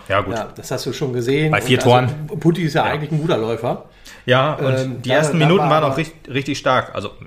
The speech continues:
Speaker 1: was heißt richtig stark? Also, äh, für Meppner Verhältnisse war, also er war, war wirklich, hat wirklich gute Bälle gespielt. Also war, glaub ich, der beste Meppner dann in der Anfangsphase der zweiten Halbzeit.
Speaker 2: Ja.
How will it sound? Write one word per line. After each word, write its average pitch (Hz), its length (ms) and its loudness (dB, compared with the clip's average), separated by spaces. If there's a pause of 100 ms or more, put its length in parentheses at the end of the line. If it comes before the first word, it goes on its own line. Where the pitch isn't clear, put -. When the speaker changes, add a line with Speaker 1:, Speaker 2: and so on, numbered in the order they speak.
Speaker 1:
was 98 160 -8
heißt 90 160 -8
richtig 101 260 -8
stark? 90 320 -6
Also, 92 220 -8 (400)
äh, 101 300 -4 (420)
für - 160 -2
Meppner 139 680 2
Verhältnisse 135 680 0 (360)
war, 123 240 2
also 127 140 0
er 143 160 -2
war, 151 260 4
war 139 300 4
wirklich, 123 460 -4
hat 120 180 -4
wirklich 135 220 -4
gute 131 180 -2
Bälle 120 220 4
gespielt. 98 440 -8 (420)
Also 110 340 -4
war, 120 240 0
glaub 131 160 4
ich, 127 80 -2
der 123 60 -2
beste 117 240 -2
Meppner 101 340 -2
dann 92 160 -4
in 95 100 -8
der 92 240 -4
Anfangsphase 113 540 0
der 101 120 0
zweiten 95 240 -2
Halbzeit. 87 380 -8 (140)
Speaker 2:
Ja. 120 100 -6